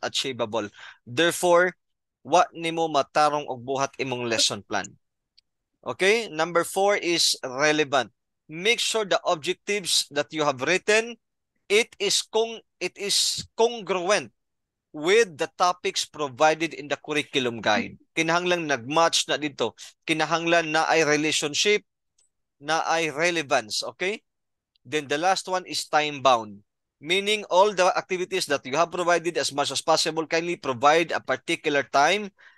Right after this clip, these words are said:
so that the evalu-, the evaluators will be able to know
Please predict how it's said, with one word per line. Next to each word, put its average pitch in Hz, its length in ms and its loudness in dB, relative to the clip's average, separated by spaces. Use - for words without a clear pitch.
so 208 320 0
that 190 240 4
the 147 80 4
evalu-, 151 720 -2
the 143 240 -4
evaluators 185 880 0
will 160 220 -2
be 143 260 0
able 190 320 2
to 208 100 0
know 156 380 2